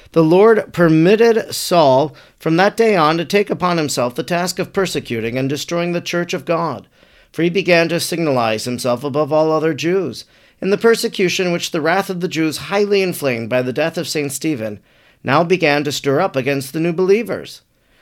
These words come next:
The disciples secured the body of the invincible martyr and buried it with great mourning, be-, because they now had lost such a wise and strong defender of the law of grace. I have dilated upon his history, because I have been shown the great holiness of the first martyr,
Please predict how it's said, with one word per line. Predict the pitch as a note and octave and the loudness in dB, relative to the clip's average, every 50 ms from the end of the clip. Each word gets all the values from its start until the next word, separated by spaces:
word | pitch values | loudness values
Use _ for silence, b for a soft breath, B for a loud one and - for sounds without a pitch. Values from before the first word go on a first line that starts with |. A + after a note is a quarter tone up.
| _ _ _ | _ _ _
The | - | -6
disciples | C#3 D#3+ - - F3+ F3 F#3+ F#3 F3+ F#3 E3+ | -6 -4 -2 2 2 2 2 2 -2 -6 -6
secured | - F3+ F3 - F3 F3 E3+ F3+ | -6 -8 -6 -4 -4 -2 -2 -2
the | F3 | 0
body | C#3+ D3 D3 D3+ D#3 | 2 2 2 2 2
of | D#3+ D3 C#3 | 0 -2 -2
the | D#3+ | -4
invincible | D#3 D#3 D3 C3+ D3+ D3 B2+ C3+ C#3+ D3+ | -2 -2 -2 -4 -4 -6 -6 -6 -4 -4
martyr | C#3+ C#3 B2+ A#2+ B2 B2 B2+ C3+ | -2 -2 -2 -2 -2 -2 -2 -2
and | C3+ C3 A#2 F#2+ | -4 -4 -4 -4
buried | C3+ C3+ C#3+ D#3 E3 D#3+ | -4 -2 -2 -2 -2 -2
it | D#3+ D#3 | -4 -4
with | D3+ C#3 C3 | -6 -8 -4
great | C#3+ D3+ D3+ C3+ | -2 -2 -2 -2
mourning, | B2 B2+ C3+ C3+ C3 A#2 A2+ A2 A2+ B2+ | -2 -2 -2 0 0 -2 -4 -6 -6 -8
be-, | C#3+ | -6
because | - D3 C3 - F#3 F3 D3+ C3 | -6 -6 0 2 2 2 2 2
they | D3 E3 D#3+ D3+ | 2 2 2 2
now | D3+ D#3 E3 F3 F#3+ G3 F#3+ - | 0 0 0 0 0 -2 -2 -4
had | C#3 D#3 D#3 C#3 C3 | -2 -2 -2 -2 2
lost | C3+ C3+ B2+ B2+ C#3 C3+ - | 2 2 2 2 0 -2 -4
such | - D#3+ D#3 - | -4 -4 -4 -2
a | F3+ D#3 | -4 -4
wise | C3 C3 C#3 C3+ C#3+ E3 D#3+ - | 0 0 2 2 2 0 -2 -4
and | D#3 D3 B2+ | -4 -6 -4
strong | - - D3+ D#3+ F3+ E3+ | -2 -2 -2 -2 0 -2
defender | D#3+ - - D3+ C#3+ D3 D#3+ | -4 -2 -2 -2 0 0 -2
of | D3+ C3+ | -2 -2
the | D3 C#3+ | -2 0
law | B2+ B2 A#2 A#2 | 0 2 2 0
of | A#2 G#2 - | 0 -4 -6
grace. | - B2+ C3+ C3+ B2+ A#2 G#2+ - - - b b b b b b b b b b b | -6 -2 -2 -2 -2 -4 -6 -12 -14 -16 b b b b b b b b b b b
I | - - D3+ D#3+ | 2 4 4 4
have | D3+ B2 | 4 4
dilated | A2 C#3+ C#3+ D#3 E3 D3 A#2+ B2 A#2 A2+ A2+ B2+ C3+ | 4 4 6 6 4 4 2 0 0 0 0 -2 -4
upon | C3+ C3+ C#3+ C#3+ C#3+ D3 | -4 -2 -2 0 0 0
his | D3+ D#3 D#3 C#3+ C3+ | 0 0 -2 -2 -2
history, | - E3 D#3+ - - - A2 G#2+ G#2 G#2+ G#2 b b b b b b _ | -2 -4 -4 -4 -8 -8 -8 -8 -8 -8 -10 b b b b b b _
because | - D#3 - F3 E3 C#3+ | -6 -2 2 2 2 2
I | D3+ D3 D#3 | 4 4 4
have | E3+ F3 C#3 | 4 4 2
been | D#3+ D3+ D3 | 0 -2 -2
shown | C#3 - F3 F3+ F3+ | 0 0 0 0 0
the | E3+ D3+ | -2 -4
great | A#2+ D3 D3 D3 C#3+ | -2 0 0 0 0
holiness | D3 C3 F#3 G3+ F3+ D#3 B2+ B2 A#2+ B2 B2 - - | -2 -2 -2 -2 -2 -2 -2 -2 -4 -4 -6 -8 -8
of | - - D#3 D#3 | -8 -8 -6 -4
the | F3+ - | -6 -6
first | - F3+ F#3 F3 F3 - E3+ | -4 -4 -4 -4 -4 -4 -4
martyr, | E3+ E3 F3 F#3 E3 B2 G#2 F2+ | -2 -2 -2 -2 -4 -4 -6 -8